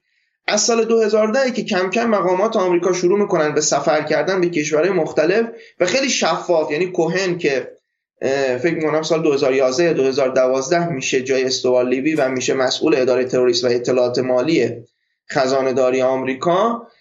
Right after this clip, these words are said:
میره تو سفراش به بخش خصوصی به کشورهای مختلف میگه یا با ایران کار کنید یا با ما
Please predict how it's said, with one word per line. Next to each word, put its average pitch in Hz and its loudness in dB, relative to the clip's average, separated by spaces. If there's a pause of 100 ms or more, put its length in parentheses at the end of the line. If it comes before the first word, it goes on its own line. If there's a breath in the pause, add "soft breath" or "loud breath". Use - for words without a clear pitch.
(200 loud breath)
میره 220 0
تو 214 -4
سفراش 170 0
به 160 -4
بخش 175 -2
خصوصی 170 -4
به 147 -4
کشورهای 147 0
مختلف 135 -2
میگه 170 0
یا 240 2
با 226 2
ایران 208 2
کار 220 0
کنید 202 -2
یا 185 2
با 156 0
ما 117 -6